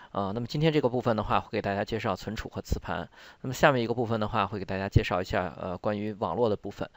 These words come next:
啊，那么课程安排的话，主要涉及到这样几个概念。首先的话，我们会了解一下 Windows Azure 存储的一些基本概念。啊，这个里面会帮助大家去梳理一下整个的这个存储的一些架构。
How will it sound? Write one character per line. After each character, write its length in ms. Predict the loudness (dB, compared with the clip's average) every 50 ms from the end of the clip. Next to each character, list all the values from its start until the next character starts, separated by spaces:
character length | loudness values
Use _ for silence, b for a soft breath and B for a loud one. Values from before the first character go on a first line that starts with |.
| B B B B B B B B B
啊， 100 | -20 -20 -20 -20 _ _ _ _ _ _ _ -20 -20 -20 _ _ _ _ _ _ _ _ _ _ _ _ _ _ _ _ _ _
那 100 | 0 4
么 120 | 6 6
课 200 | 6 8 8 8
程 80 | 8 10
安 160 | 8 8 8
排 140 | 6 6 6
的 80 | 6 6
话， 160 | 6 4 4
主 100 | 4 2
要 100 | 0 2
涉 140 | 2 0 0
及 80 | 2
到 140 | 4 4 4
这 80 | 4 4
样 100 | 0 0
几 80 | -2
个 80 | -6 -4
概 200 | -2 -2 -2 -2
念。 140 | -2 -6 -4
首 140 | 0 0 0
先 160 | 2 2 2
的 100 | 2 4
话， 140 | 6 6 6
我 60 | 6
们 140 | 6 2 0
会 100 | 0 2
了 160 | 2 2 2
解 140 | 2 0 0
一 40 | 0
下 160 | 0 -2 -2
Windows 260 | -2 -2 -4 -4 -2
Azure 280 | -2 -2 -2 -2 -2 -4
存 180 | -4 -6 -6
储 140 | -4 -6 -6
的 100 | -6 -6
一 60 | -6
些 140 | -4 -6 -4
基 140 | -4 -4 -4
本 120 | -4 -2
概 200 | 0 0 0 0
念。 120 | 0 -2 -8 B B B B B B B B
啊， 160 | B -4 0
这 160 | 4 4 6
个 80 | 6 6
里 80 | 4
面 120 | 2 0 0
会 140 | 0 0
帮 200 | 2 2 2 0
助 100 | 0 0
大 140 | 2 2 2
家 160 | 2 2 0
去 100 | 0 -2
梳 220 | -4 -4 -4 -4 -4
理 100 | -4 -4
一 40 | -4
下 200 | 0 2 2 2
整 160 | 2 -2 -6 0
个 180 | 2 4 4
的 80 | 4 4
这 160 | 0 -2 -2
个 240 | -2 -2 -2 -2 -4
存 200 | -6 -6 -6 -6
储 120 | -4 -4 -4
的 80 | -6
一 20 | -6
些 120 | -6 -4
架 220 | 0 2 2 4
构。 220 | 6 6 6 4